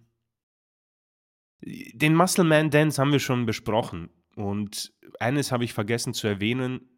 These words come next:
Ja, ihr müsst euch einfach nur, also für alle, die es natürlich machen wollen, ich weiß nicht, ob es bei You-, ich hab's bei YouTube nicht gesehen, ich hab's, äh, nur bei The Zone gesehen. Ihr müsst nur auf die Zuschauerreaktionen achten.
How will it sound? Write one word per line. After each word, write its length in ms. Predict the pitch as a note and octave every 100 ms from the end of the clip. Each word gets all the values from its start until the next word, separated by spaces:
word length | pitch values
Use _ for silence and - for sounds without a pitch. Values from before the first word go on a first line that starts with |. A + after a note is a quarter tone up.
| _ G#2
Ja, 160 | G2+
ihr 140 | G#2 A2+
müsst 300 | D#3 - D3
euch 300 | D3 - - _ -
einfach 400 | B2 E3 D3 C#3+
nur, 440 | C3 C3 C3+ C3+ - _ _ _ _ _ _
also 200 | G#2 G#2+
für 180 | G2 G#2
alle, 160 | G2+ A2
die 300 | G2 F#2+ -
es 160 | - -
natürlich 380 | F#2 E2+ F2+ E2
machen 280 | F2+ F#2+ E2
wollen, 280 | F#2 G#2 G2+ - - - _
ich 160 | - -
weiß 180 | F#2 A2+
nicht, 100 | G2+
ob 100 | F#2
es 120 | F#2
bei 120 | -
You-, 180 | F2+ G#2
ich 120 | G#2
hab's 140 | G2+ -
bei 60 |
YouTube 320 | G2 B2 - G2
nicht 180 | G2
gesehen, 260 | G2+ F2+ F2+
ich 140 | E2
hab's, 220 | F2+ - F2+
äh, 260 | E2+ E2
nur 360 | E2 F2 F#2 E2+
bei 220 | E2 E2
The 60 | D#2+
Zone 240 | D#2+ F#2+
gesehen. 320 | F#2+ F2 F#2 - _ _ _
Ihr 100 | G2
müsst 200 | C#3 -
nur 100 | E3
auf 80 | E3+
die 140 | C3+
Zuschauerreaktionen 1040 | - C3+ - F2+ E2+ E2+ - - F2+ E2+ D#2
achten. 360 | D#2+ - D#2